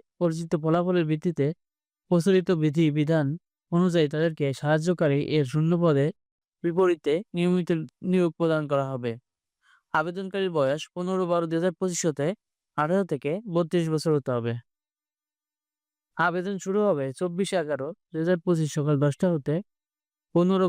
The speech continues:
বারো দুই হাজার পঁচিশ বিকাল পাঁচটা পর্যন্ত। যে লিঙ্কে ঢুকে আবেদন করবেন বিপিডিবি ডট টেলিটক ডট কম ডট বিডিতে। আবেদনের ফি কাটবে ছাপ্পান্ন টাকা,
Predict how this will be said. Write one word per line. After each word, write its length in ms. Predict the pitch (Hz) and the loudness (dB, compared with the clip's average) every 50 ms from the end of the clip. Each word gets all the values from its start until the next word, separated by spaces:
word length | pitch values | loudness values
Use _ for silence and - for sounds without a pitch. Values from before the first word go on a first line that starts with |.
| 165 | 2
বারো 140 | 151 139 139 139 | 2 0 0 -2
দুই 120 | 143 151 | -2 -4
হাজার 160 | 156 165 175 160 160 | -2 -2 -2 -2 -2
পঁচিশ 260 | 170 151 135 139 127 127 151 | -6 -6 -4 -6 -6 -6 -8
বিকাল 240 | 151 - 139 127 127 156 _ - | -6 -4 -4 -4 -4 -6 _ -2
পাঁচটা 280 | - 156 165 - - 175 160 165 | 0 0 0 0 -2 -2 0 2
পর্যন্ত। 380 | 151 139 127 123 120 117 120 117 110 - _ _ _ _ _ - | 2 2 2 0 -2 -2 -4 -6 -6 -8 _ _ _ _ _ 0
যে 100 | 151 165 165 | 0 2 2
লিঙ্কে 260 | 175 185 - - 202 185 | 2 0 0 0 2 2
ঢুকে 180 | 190 180 - 196 175 | 2 0 2 2 2
আবেদন 240 | 156 151 147 147 147 147 143 | 2 0 -2 -2 -4 -4 -4
করবেন 280 | 156 147 147 170 175 175 160 165 | -4 -4 -4 -4 -6 -6 -4 -4
বিপিডিবি 840 | 180 180 175 156 - 180 180 175 151 165 170 175 165 147 151 135 127 156 208 185 143 | -4 -4 -4 -2 -2 -2 -2 -2 -2 -2 -2 -2 -2 -2 -2 -4 -4 -6 -8 -6 -2
ডট 220 | 147 139 135 131 123 _ _ _ _ _ _ _ _ - | 0 0 0 -2 -4 _ _ _ _ _ _ _ _ -8
টেলিটক 360 | - 165 180 190 175 202 190 180 | -4 -4 -2 -2 -2 -4 -4 -2
ডট 140 | 185 180 165 - | -4 -4 -4 -4
কম 140 | - 156 151 143 | -6 -4 -2 -2
ডট 120 | 139 131 131 135 | -4 -4 -4 -6
বিডিতে। 360 | 135 131 131 120 - 127 120 117 _ _ _ _ _ _ _ _ _ _ _ _ _ _ _ _ _ _ _ _ _ _ - | -8 -8 -8 -8 -8 -8 -8 -8 _ _ _ _ _ _ _ _ _ _ _ _ _ _ _ _ _ _ _ _ _ _ -4
আবেদনের 520 | - 147 151 156 175 165 180 185 190 190 175 - | -2 -2 -2 -2 -6 -8 -6 -6 -6 -8 -8 -6
ফি 100 | 185 180 | -6 -4
কাটবে 340 | 180 180 156 135 127 139 151 175 226 _ _ _ _ _ _ _ _ _ _ _ _ _ _ | -2 -2 -4 -4 -6 -6 -6 -6 -8 _ _ _ _ _ _ _ _ _ _ _ _ _ _
ছাপ্পান্ন 400 | - - 165 151 - 190 180 180 180 170 160 | -6 -6 -4 -2 -2 -2 -2 0 -2 -4 -4
টাকা, 140 | 143 120 | -4 -2